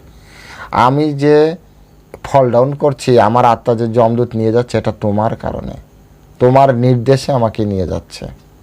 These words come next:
তুমি নিজে বলেছ, "মামৈ বাংশ জীবলোকে জীবভূতা সনাতনম", এরা সবাই আমার অংশ।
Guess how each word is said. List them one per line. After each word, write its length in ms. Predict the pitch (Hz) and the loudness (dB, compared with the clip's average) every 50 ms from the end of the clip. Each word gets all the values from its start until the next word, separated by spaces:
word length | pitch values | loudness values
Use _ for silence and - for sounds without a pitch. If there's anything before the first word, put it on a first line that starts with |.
| - - _ _ _ _ _ - _ _ _ - - _ _ - - _ _ - _ - - - - - - _ - - - - - - | -20 -20 _ _ _ _ _ -20 _ _ _ -20 -20 _ _ -20 -20 _ _ -20 _ -20 -20 -20 -20 -20 -20 _ -20 -20 -20 -20 -10 -2
তুমি 200 | - 139 143 151 | 2 4 4 6
নিজে 380 | 151 147 151 156 147 170 180 175 | 6 6 6 6 8 6 6 6
বলেছ, 380 | 156 160 156 147 143 131 - | 6 4 4 4 2 2 2
"মামৈ 460 | 139 123 123 123 123 127 139 147 156 151 | 0 2 2 2 2 2 2 0 0 2
বাংশ 320 | 143 139 139 139 - - | 2 2 2 0 0 -2
জীবলোকে 600 | 127 120 123 123 117 123 117 117 117 113 - 113 | 0 2 2 2 4 4 4 4 2 2 0 -2
জীবভূতা 640 | 107 104 113 104 110 104 101 104 107 107 101 - 101 101 | 0 0 -2 -2 -2 -2 -2 -2 -2 -2 -2 -2 -4 -4
সনাতনম", 680 | - - - 107 104 101 - - - - 95 95 98 - - - - - - - - - | -4 -8 -8 -6 -6 -6 -6 -6 -6 -6 -6 -8 -10 -12 -16 -20 -20 -20 -20 -20 -8 2
এরা 200 | - 120 127 135 | 4 6 6 6
সবাই 300 | 131 - 135 123 131 135 139 - - | 4 2 2 2 2 2 0 0 -2
আমার 420 | 101 113 120 131 143 151 147 147 | -2 0 2 2 2 2 2 0
অংশ। 480 | - - - 110 110 107 98 - - | 0 0 0 0 0 0 -2 -6 -8